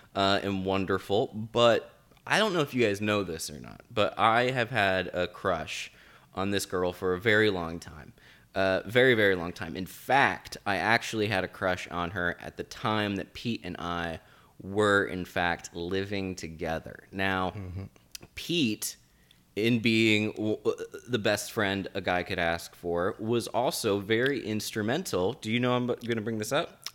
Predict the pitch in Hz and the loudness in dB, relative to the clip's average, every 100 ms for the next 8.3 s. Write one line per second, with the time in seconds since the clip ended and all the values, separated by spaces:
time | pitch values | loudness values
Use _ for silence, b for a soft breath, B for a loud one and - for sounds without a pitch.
0 | - 123 131 - 113 127 160 - 117 107 | -4 0 0 2 2 4 2 -2 -2 0
1 | 143 170 B B 131 - 127 175 165 120 | 0 -2 B B -10 -10 -6 -2 0 0
2 | 104 131 143 127 131 131 127 120 117 113 | 4 8 8 6 2 0 0 0 -2 0
3 | 120 120 107 - 117 113 107 113 107 104 | 0 0 -2 -2 0 2 0 -2 -2 -2
4 | 101 98 98 104 107 110 107 - 90 104 | -4 -6 0 2 4 2 0 -4 -6 -2
5 | 117 117 113 123 113 110 104 - - 110 | 2 2 0 0 0 0 -4 -8 -12 -8
6 | 107 113 107 98 87 87 - 95 98 - | -2 -2 0 -2 -2 -6 -6 -4 -6 -6
7 | 107 95 95 95 87 - 92 92 85 95 | -4 -2 -2 -4 -4 -2 0 0 -2 -2
8 | 92 92 | 0 0